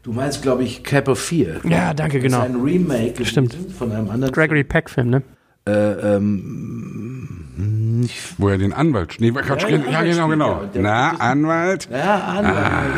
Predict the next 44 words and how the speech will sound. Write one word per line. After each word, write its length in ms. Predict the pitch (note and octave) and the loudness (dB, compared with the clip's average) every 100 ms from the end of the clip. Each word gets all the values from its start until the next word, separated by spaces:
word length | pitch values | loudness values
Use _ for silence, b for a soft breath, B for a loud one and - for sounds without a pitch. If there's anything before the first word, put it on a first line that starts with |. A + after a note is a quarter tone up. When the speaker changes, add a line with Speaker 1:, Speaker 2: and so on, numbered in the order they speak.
| D3 E3+ D3 | -2 -2 -2
Speaker 1:
hey, 80 | C#3 | -4
komm 160 | C3+ | -2
her. 380 | D#3+ D3+ C3+ C#3 | 0 0 0 0
Speaker 3:
Ja, 100 | E2+ | 2
ja, 200 | F#2+ D2+ - | 2 0 -2
ja, 160 | C#2+ E2 | 0 2
ja. 160 | D#2+ - | 0 -2
Speaker 1:
Und 200 | A#2 B2 | -8 -4
das, 200 | C3+ D3 | -2 -2
äh, 140 | C#3+ C3+ | 0 2
den 160 | C#3 | 2
Film 240 | D#3+ E3+ C#3+ | 2 2 2
gab 220 | B2+ D#3 | 2 2
es 100 | E3 | 0
schon 240 | - D3+ | 2 2
mal, 320 | D3 C3+ C#3 A#2+ | 2 2 2 -2
ich 80 | - | 0
glaube, 220 | C#3+ F3 | 2 2
es 100 | - | 2
war 80 | C3+ | 2
Robert 300 | C3+ C#3 B2 | 2 0 0
Mitchum, 360 | F3+ - G2+ | 0 0 0
der 100 | E2 | 0
ihn 80 | D#2+ | -2
vorgespielt 640 | - F2 D2+ D2+ - D#2 - | 0 0 0 -2 -2 -2 0
hat. 60 | |
Speaker 2:
Ja, 140 | D#3 D#3+ | 2 2
vielleicht 160 | C#3+ | 0
hast 140 | C#3+ - | 0 0
du 40 | |
recht. 300 | C3 C#3 - | 2 0 -2
Speaker 1:
Ja, 200 | A#2+ C#3+ | -4 -4
ich, 220 | A2+ A2 - - - A2+ | -4 -10 -14 -18 0 0
ich 60 | |
hab 140 | A#2 A2+ | 0 -4
hier 120 | A#2 | -6
oft 200 | B2 - | -6 -8
recht. 320 | D#2 - - - - | -10 -10 -16 -6 0
Speaker 3:
Das, 160 | F#2+ | 2
der 180 | A2 G2 | 2 2
war 120 | G#2+ | 2
mit 160 | A#2 A2+ - | 2 0 2
Juliette 280 | A2+ A2 G#2+ | 2 2 0
Lewis, 480 | A#2+ C#3 B2+ - | 2 2 0 -4